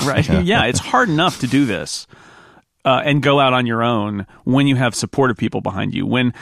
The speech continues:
Speaker 1: when you're out on your own and even the people who are supposed to support you are basically fighting you, that's not a good situation to be in, which is not to say you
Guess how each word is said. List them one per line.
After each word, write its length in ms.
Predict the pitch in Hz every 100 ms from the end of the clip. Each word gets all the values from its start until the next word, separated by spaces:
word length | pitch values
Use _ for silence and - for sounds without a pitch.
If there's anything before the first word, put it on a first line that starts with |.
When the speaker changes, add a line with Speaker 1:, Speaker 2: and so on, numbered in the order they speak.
| -
Speaker 1:
when 160 | 147 180
you're 160 | 170 160
out 180 | 165
on 120 | 185 160
your 160 | 147
own 280 | 135 143 151
and 200 | 147 127 139
even 260 | 139 151
the 80 | 135
people 300 | 143 143 135
who 300 | 131 127 123
are 120 | 120
supposed 260 | 120 120 123
to 40 | -
support 340 | - 127 123
you 160 | 135 139
are 120 | 120
basically 400 | 117 110 110 101
fighting 400 | - 110 123 160
you, 260 | 175 180 170 - -
that's 280 | - 131 -
not 220 | 127 113
a 60 | 113
good 160 | 107 -
situation 460 | 98 98 92 107
to 40 | 104
be 120 | 104
in, 100 | 117
which 160 | 156 170
is 80 |
not 160 | 185 269
to 60 | -
say 100 | 165
you 300 | 143 131